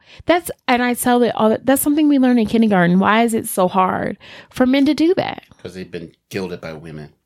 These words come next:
Speaker 1: So
Speaker 2: Women's fault.
Speaker 1: my male friends who say that they don't date is because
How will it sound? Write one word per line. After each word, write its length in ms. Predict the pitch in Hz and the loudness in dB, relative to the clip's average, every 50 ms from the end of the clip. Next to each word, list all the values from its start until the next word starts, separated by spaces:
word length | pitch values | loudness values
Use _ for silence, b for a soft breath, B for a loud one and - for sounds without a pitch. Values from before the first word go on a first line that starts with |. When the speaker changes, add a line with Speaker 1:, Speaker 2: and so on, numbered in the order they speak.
| _ - - - - | _ -16 -16 -12 -8
Speaker 1:
So 340 | - - - 285 277 269 285 | -2 2 4 4 4 4 2
Speaker 2:
Women's 200 | 277 - 180 - | 2 -2 -4 -8
fault. 180 | - - - 247 | -8 -6 -4 -2
Speaker 1:
my 160 | 262 262 262 | -2 0 0
male 300 | 254 247 262 285 320 359 | 0 0 0 0 0 -2
friends 520 | 302 - 262 214 190 180 180 185 208 214 - | -2 -2 0 0 2 2 0 -2 -4 -6 -6
who 140 | - - 233 | -4 -4 -4
say 220 | 214 - 233 214 | -2 0 0 0
that 160 | 208 208 208 196 | 2 2 0 2
they 140 | 208 190 190 | 2 2 2
don't 240 | 196 190 175 - - | 2 0 0 -2 -2
date 240 | 185 175 170 165 - | 0 2 2 2 2
is 140 | - 196 185 | 0 0 0
because 640 | - 202 202 - - 220 202 190 185 185 180 185 | -2 -4 -4 -2 -2 0 2 2 2 2 0 -2